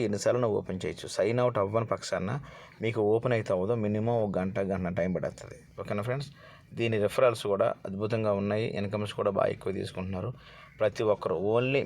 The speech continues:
మీకోసం మీరు వేసుకోండి చాలు, అంతే. ఇందులో టీం చేయవలసిన అవసరం లేదు, టీం చేయాలని రూల్ లేదు.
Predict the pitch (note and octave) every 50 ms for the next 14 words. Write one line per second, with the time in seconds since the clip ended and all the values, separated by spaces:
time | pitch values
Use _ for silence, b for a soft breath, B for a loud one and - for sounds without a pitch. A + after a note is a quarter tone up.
0 | G2+ G#2+ G#2+ A2 A#2+ B2+ B2+ - G#2+ G#2+ A#2 - - D3+ C#3+ C3 A#2 A2 G2+ -
1 | - A2 G#2 G2+ F2+ - F#2+ F2+ E2 D2+ D2 - - - - - - B B B
2 | B B B B - A2+ A2+ A2+ A#2+ B2+ B2 - - A2+ A#2 A#2+ B2+ A#2+ - A2+
3 | A2 A2+ G#2+ A2 G#2+ G2+ F#2+ F#2 - G#2 G2+ G2 F#2+ G2 G2 G2 F#2+ - - G2+
4 | G2+ G#2 G#2 - G#2+ G#2 G2+ G2 G2 F#2 F#2 F#2+ F#2+ F#2 F#2 F2+ F2+ -